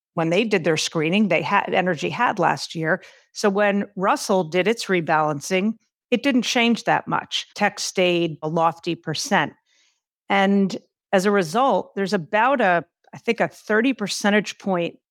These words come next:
difference between the performance year to date of Russell one thousand Growth and S and P Pure Growth. So the real message is just 'cause you see growth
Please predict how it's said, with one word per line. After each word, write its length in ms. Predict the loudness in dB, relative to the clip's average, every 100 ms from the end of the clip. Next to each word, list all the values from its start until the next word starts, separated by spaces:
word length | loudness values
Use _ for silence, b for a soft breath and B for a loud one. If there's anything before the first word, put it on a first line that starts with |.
| _
difference 560 | -2 0 -2 -2 -12
between 640 | -10 -10 -6 -4 -2 -2 -4
the 100 | -4
performance 580 | -2 -2 0 0 0 0
year 200 | 2 2
to 140 | 0
date 460 | -2 0 0 -2 -8 _ _ _
of 100 | -2
Russell 300 | 0 0 0
one 160 | 0 0
thousand 360 | 2 0 0 -2
Growth 460 | 0 0 -2 -10 -20 -4
and 120 | -2
S 180 | 0 -2
and 100 | -8
P 360 | -4 -4 -6 -8
Pure 200 | -6 -4
Growth. 380 | -4 -8 -10 -20 _ _ _ _ _
So 380 | -6 0 0 0
the 160 | 0 0
real 240 | 2 2
message 520 | 2 2 0 -2 -2 0
is 440 | 2 0 -4 -10
just 320 | -2 -2 0
'cause 160 | -2 0
you 80 | -2
see 340 | -2 0 0
growth 720 | 0 -2 0 0 -4 -14 -20